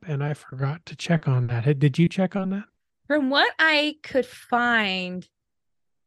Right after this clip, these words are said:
Speaker 2: I'm not clear on that answer either. <laughs> I,
Speaker 1: <laughs>
Speaker 2: it does not appear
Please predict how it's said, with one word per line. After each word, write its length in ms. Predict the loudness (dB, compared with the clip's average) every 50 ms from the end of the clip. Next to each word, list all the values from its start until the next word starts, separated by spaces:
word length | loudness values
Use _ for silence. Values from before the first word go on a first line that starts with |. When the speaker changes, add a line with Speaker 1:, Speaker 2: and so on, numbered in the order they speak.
| _ _ _ _ _ _ _ _ _ _ _ _ _ _ _ _ _ _ _ _ _ _ _ _ _ _ _ _ _ _ _ _ _ 0
Speaker 2:
I'm 160 | 2 2 4
not 200 | 4 4 2 2
clear 440 | 0 2 4 4 4 4 2 0 -2 _ -2
on 160 | -2 0 2
that 180 | 2 2 2 0
answer 340 | 0 -2 -4 -4 -6 -6 -4
either. 420 | -2 0 0 2 2 0 0 0 0 -2 -2 2 2 2 2 2 2 -2 -2
<laughs> 540 | -2 -4 _ _ _ _ _ -16 -2 4 6
I, 400 | 6 6 8 8 6 6 4 0 -10 -20 _ -20 -20 -20 -20 -20 -20 -20 -20 _
Speaker 1:
<laughs> 640 | _ _ _ _ _ _ _ _ _ _ _ _ -2
Speaker 2:
it 200 | -2 -2 0 0
does 240 | 0 0 0 0 0
not 240 | 0 2 2 2 2 0
appear 1000 | -2 -4 -4 -10 -18 -18 -10 -4 -2 2 6 6 8 8 8 6 4 2 -2